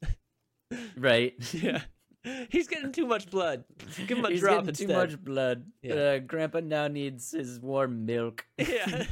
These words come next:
Speaker 1: <laughs> Give him some milk and cookies and tuck him in at night. <laughs>
Speaker 2: But yeah,
Speaker 1: But
Speaker 2: should be a good game. Um, the playtest on May twenty-fifth, uh, with a release date sometime in August. I think
Speaker 1: Hopefully
Speaker 2: D V D
Speaker 1: August, yeah.
Speaker 2: players,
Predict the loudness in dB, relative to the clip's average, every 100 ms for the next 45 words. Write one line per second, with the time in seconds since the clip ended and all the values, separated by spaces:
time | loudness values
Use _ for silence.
0 | -8 _ -6 -6 -6 -4 0 -2 -2 -8
1 | -4 -4 -4 -10 -12 -12 -6 -4 -4 -6
2 | -6 -6 -6 -8 -8 -6 -8 -8 _ -20
3 | -20 _ _ _ -14 -12 -12 -16 _ _
4 | _ -20 _ -6 -4 -4 -10 -8 -4 0
5 | 0 0 -2 -4 -4 -2 -2 -2 -6 -6
6 | -8 -4 -6 -6 -8 -8 -10 -10 -14 -14
7 | -6 -4 -4 _ _ _ _ -6 -4 -6
8 | -8 -8 -8 -10 -14 -12 -10 -10 -10 -10
9 | -10 -8 -8 -8 -14 -12 -12 -10 -4 -4
10 | -4 -8 -10 -18 _ _ -8 -2 0 0
11 | -6 -8 -8 -6 -4 -4 -6 -12 -18